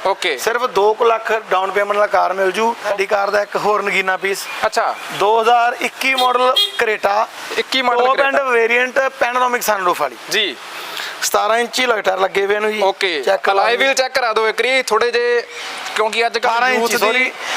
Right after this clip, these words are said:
Speaker 2: ਅਠਾਰਾਂ ਇੰਚੀ ਐਕਸਟਰਾ ਅਲੋਏ ਵੀਲ ਲੱਗੇ ਆ ਪਲਾਟੀ ਦੇ।
Speaker 1: ਅਠਾਰਾਂ ਇੰਚੀ ਅਲਾਈ ਵੀਲ ਲੱਗੇ ਆ।
Speaker 2: Bumper to bumper single ਇੰਚ ਵੀ ਅਨਟੱਚ ਦੀ ਗਾਰੰਟੀ ਹੈ ਜੀ ਕਾਰ ਦੀ।
Speaker 1: ਓਕੇ।
Speaker 2: ਮੀਟਰ ਰੀਡਿੰਗ ਦੀ ਗੱਲ ਕਰਾਂਗੇ, ਚੱਲੀ ਹੈ ਸਿਰਫ ਵੀਹ ਹਜ਼ਾਰ ਚਾਰ ਸੌ ਕਿਲੋਮੀਟਰ।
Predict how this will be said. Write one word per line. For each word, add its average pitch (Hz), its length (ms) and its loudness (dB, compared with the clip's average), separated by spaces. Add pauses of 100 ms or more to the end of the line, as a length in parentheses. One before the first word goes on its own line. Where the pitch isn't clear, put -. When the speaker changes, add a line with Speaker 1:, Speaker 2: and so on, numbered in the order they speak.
(200)
Speaker 2:
ਅਠਾਰਾਂ 196 360 0
ਇੰਚੀ 247 260 0
ਐਕਸਟਰਾ 240 400 0
ਅਲੋਏ 220 220 2
ਵੀਲ 196 140 0
ਲੱਗੇ 202 200 2
ਆ 220 40 0
ਪਲਾਟੀ 208 380 0
ਦੇ। 220 260 -2
Speaker 1:
ਅਠਾਰਾਂ 190 320 0
ਇੰਚੀ 233 260 0
ਅਲਾਈ 170 240 0
ਵੀਲ 156 140 0
ਲੱਗੇ 143 260 -4
ਆ। - 20 2
Speaker 2:
Bumper 226 500 0
to 269 140 2
bumper 240 380 0
single 240 500 0
ਇੰਚ 240 320 -2
ਵੀ 262 300 2 (140)
ਅਨਟੱਚ 226 380 -2
ਦੀ 240 160 0
ਗਾਰੰਟੀ 220 420 2
ਹੈ 214 60 0
ਜੀ 196 100 -2
ਕਾਰ 185 260 2
ਦੀ। 202 200 -2 (100)
Speaker 1:
ਓਕੇ। 214 380 0 (1040)
Speaker 2:
ਮੀਟਰ 226 260 0
ਰੀਡਿੰਗ 254 240 2
ਦੀ 262 140 0
ਗੱਲ 240 180 2
ਕਰਾਂਗੇ, 240 320 2
ਚੱਲੀ 254 340 0
ਹੈ 262 80 2
ਸਿਰਫ 254 320 0
ਵੀਹ 269 400 0
ਹਜ਼ਾਰ 220 420 2 (500)
ਚਾਰ 233 320 0
ਸੌ 226 180 0
ਕਿਲੋਮੀਟਰ। 156 400 -2